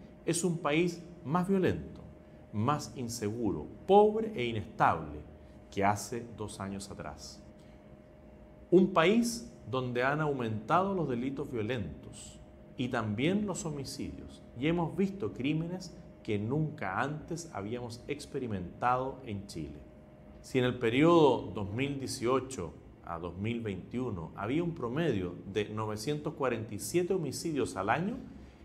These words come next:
en los últimos dos años el promedio subió a mil doscientos ochenta y nueve homicidios al año, casi un treinta por ciento de aumento. Las violaciones también han aumentado.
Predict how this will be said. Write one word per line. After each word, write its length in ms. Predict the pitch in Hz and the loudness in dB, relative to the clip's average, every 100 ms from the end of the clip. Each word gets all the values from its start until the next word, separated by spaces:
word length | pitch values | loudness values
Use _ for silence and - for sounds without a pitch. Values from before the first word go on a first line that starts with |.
| - | -6
en 160 | 113 110 | -2 0
los 180 | 104 139 | 0 0
últimos 580 | 156 151 139 104 - 117 | 0 0 -2 -4 -4 -4
dos 240 | 135 - | -4 0
años 420 | 139 180 226 - - - - | 0 0 -4 -8 -16 -14 -4
el 140 | 127 | -2
promedio 500 | 113 110 110 131 160 | 0 -2 0 2 0
subió 480 | 151 107 110 143 - 98 | 0 -2 2 2 2 -4
a 80 | |
mil 320 | 98 127 151 151 | -4 -4 -4 -4
doscientos 560 | 107 123 127 120 127 | -6 -6 -8 -10 -10
ochenta 420 | 117 - 101 95 | -10 -6 -8 -6
y 40 | 90 | -6
nueve 360 | 101 117 120 - | -4 -2 -2 -4
homicidios 760 | 92 95 - 120 117 127 - - | -8 -8 -6 -4 -2 -4 -6 -8
al 180 | 101 90 | -6 -6
año, 260 | 82 76 - - - - - | -8 -12 -14 -18 -20 -18 0
casi 480 | 143 143 - 165 160 | 2 2 0 -2 0
un 300 | 117 107 - | 0 0 0
treinta 480 | 131 143 147 - 135 | 2 2 -2 -6 -6
por 140 | 113 | -6
ciento 480 | - 123 117 113 110 | -4 -6 -6 -6 -6
de 80 | 104 | -6
aumento. 320 | 95 80 78 76 - - - - - - - - | -6 -8 -12 -16 -20 -20 -20 -20 -20 -20 -20 -6
Las 160 | 95 101 | -2 2
violaciones 720 | 98 95 - 135 147 156 - - - | 2 2 0 0 0 -4 -8 -18 -6
también 580 | 113 98 95 120 135 - | -2 -2 0 0 -2 -4
han 160 | 110 110 | -6 -4
aumentado. 640 | 107 98 90 87 78 69 | -4 -6 -8 -10 -10 -10